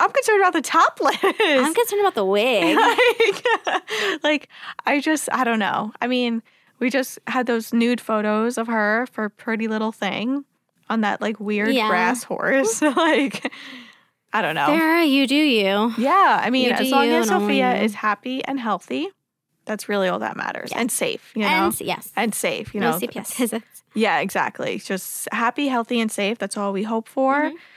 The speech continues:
Speaker 1: So, yeah, let's get into the third biggest story of the week. So, Kale, as always, a Teen Mom Two favorite, went on Instagram Q and A, because that's all they do is Instagram Q's and A's, Q and A's.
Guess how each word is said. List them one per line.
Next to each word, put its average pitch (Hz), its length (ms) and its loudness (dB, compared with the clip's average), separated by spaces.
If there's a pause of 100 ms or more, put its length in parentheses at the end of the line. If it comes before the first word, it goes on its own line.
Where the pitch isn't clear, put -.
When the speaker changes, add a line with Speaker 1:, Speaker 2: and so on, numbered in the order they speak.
(180)
Speaker 1:
So, 254 640 0
yeah, 311 360 0
let's 233 260 -2
get 330 160 0
into 262 680 0
the 247 120 -2
third 233 540 0
biggest 226 300 -4
story 208 440 -2
of - 140 -10
the 185 100 -8
week. 311 600 -2 (960)
So, 240 720 2 (340)
Kale, 233 500 0 (560)
as 233 160 -2
always, 220 580 0
a 208 100 -4
Teen 233 260 -2
Mom 208 180 0
Two 214 220 -6
favorite, 269 500 0
went 240 180 0
on 262 140 0
Instagram 233 540 -2
Q - 200 -4
and 233 100 0
A, 202 260 -4 (320)
because 220 160 -8
that's 220 180 -4
all 233 140 2
they 240 120 2
do 214 300 -2 (380)
is 190 180 -6
Instagram 185 480 -2
Q's 185 280 -6
and - 120 -6
A's, - 360 -12
Q 247 200 -2
and 175 120 -2
A's. - 340 -10